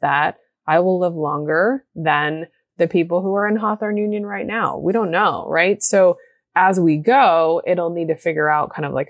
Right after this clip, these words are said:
who does that go and where does that go, you know, and then because the business has a kind of drive of its own, also seeing, like,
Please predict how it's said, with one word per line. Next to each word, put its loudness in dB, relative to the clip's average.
who 4
does 0
that 0
go -2
and -6
where 0
does 0
that -4
go, -2
you -2
know, 2
and 2
then -2
because 0
the 2
business 0
has -4
a -4
kind -12
of -8
drive -2
of -10
its -8
own, 0
also 2
seeing, -2
like, -6